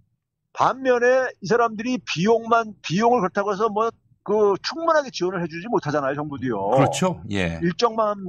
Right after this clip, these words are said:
Speaker 1: 규모만 지원해주잖아요.
Speaker 2: 네.
Speaker 1: 근데 그런, 그런 상황 속에서 매출도 안 잡혀. 예?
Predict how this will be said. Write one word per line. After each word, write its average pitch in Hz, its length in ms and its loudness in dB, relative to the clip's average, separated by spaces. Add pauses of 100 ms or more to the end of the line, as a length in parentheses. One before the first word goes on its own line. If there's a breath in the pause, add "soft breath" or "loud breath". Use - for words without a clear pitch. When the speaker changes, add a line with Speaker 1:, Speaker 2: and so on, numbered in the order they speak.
Speaker 1:
규모만 170 320 2
지원해주잖아요. 127 760 0
Speaker 2:
네. 92 280 4 (360)
Speaker 1:
근데 233 360 2 (160)
그런, 240 160 0 (100)
그런 240 220 2
상황 240 220 -2
속에서 233 260 2 (160)
매출도 247 480 2
안 160 160 -6
잡혀. 143 360 0 (600)
예? 185 80 2